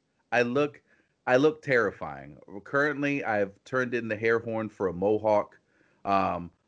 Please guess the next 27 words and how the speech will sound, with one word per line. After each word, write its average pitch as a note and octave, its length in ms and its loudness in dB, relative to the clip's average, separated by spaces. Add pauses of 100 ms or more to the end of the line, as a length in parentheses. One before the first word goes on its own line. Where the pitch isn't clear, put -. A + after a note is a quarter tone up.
I'm G2+ 180 -4
a F#2+ 40 -4
very A#2 280 0
large, G#2 560 2
girthy G#2+ 420 -2
man. G2+ 440 -2 (380)
Uh, F2 440 0
I'm G2 160 -4
not A2+ 320 0
tiny, G#2+ 460 -2
so - 160 -8
there's A2 200 -6
nothing C3+ 400 0 (340)
cute D#3+ 280 0
or A2+ 60 2
cuddly. F#2+ 580 0 (260)
And B2 120 -4
so D#3 140 0
I D3+ 40 4
was C#3+ 160 -2
trying G#3 320 -2
to A2+ 140 -10
think, F#3+ 320 -2 (100)
you A2+ 120 -2
know, A2 160 2
like, G2 320 0
why, F#3 520 0